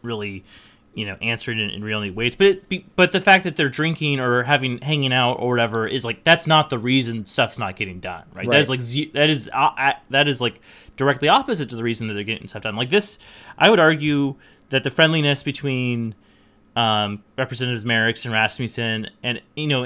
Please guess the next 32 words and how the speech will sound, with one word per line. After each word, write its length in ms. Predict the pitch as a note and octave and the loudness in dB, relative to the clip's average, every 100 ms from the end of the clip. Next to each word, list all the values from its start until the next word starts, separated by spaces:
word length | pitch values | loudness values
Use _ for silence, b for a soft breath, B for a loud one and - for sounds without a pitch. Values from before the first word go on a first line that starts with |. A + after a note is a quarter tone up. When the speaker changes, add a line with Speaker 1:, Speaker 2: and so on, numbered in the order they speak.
| - | -4
Speaker 1:
and, 440 | D3 C3 A#2 A#2+ A#2+ | 0 2 0 -2 -6
and 340 | A#2 B2 A2+ | -6 -6 -6
the 20 | |
Democrats, 580 | G#2 C3+ D3+ C#3+ B2+ A#2 | -2 -2 -2 0 0 0
or 80 | E3 | -2
any 120 | A#3+ | -2
kind 220 | - G3 E3 | 0 -2 -2
of 80 | |
sort 140 | - D3 | -4 -6
of 60 | |
friendship 360 | - C#3 D3 E3 | -2 -2 -2 -4
that 140 | A#2 A2 | -6 -4
happens 440 | C3 B2+ C#3 A#2+ | -2 0 -2 -8
across 460 | A2 B2+ A2+ A#2+ - | -8 0 2 2 0
those 200 | A#2 G#2+ | -8 -4
lines 540 | A2+ C3 E3 F#3 F#3 b b b | -2 -2 -2 -4 -6 b b b
is, 140 | C#3+ C3+ | -2 0
like, 200 | C3 - | 0 0
a 200 | C3 A#2+ | 0 0
very 400 | G#2+ B2+ C#3+ C3+ | 0 0 2 0
good 280 | A2 C#3 B2 | 0 -2 0
thing 200 | B2+ A#2+ | -2 -4
that 80 | A2 | -4
we 100 | A2 | -4
want 220 | A2 G#2+ | -6 -6
to 40 | - | -2
happen, 300 | G#3+ D4 C3+ | -2 0 -4
because 120 | B2 | -2
that, 180 | C3 C3 | -2 0
like, 200 | C#3 B2+ | -4 -2
you 80 | C#3 | -8
see 500 | B2+ - G3+ G#3 F#3 | -6 -6 -4 -4 -6